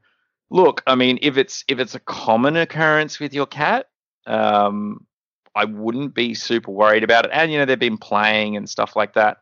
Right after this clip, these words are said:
And it can be, especially if they're a younger cat, it can be a,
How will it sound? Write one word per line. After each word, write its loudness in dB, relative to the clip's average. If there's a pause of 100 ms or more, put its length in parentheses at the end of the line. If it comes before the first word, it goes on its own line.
And -4 (220)
it -8
can -2
be, 0
especially -6
if -8
they're -2
a -4
younger -2
cat, -2
it -14
can -4
be 0
a, 0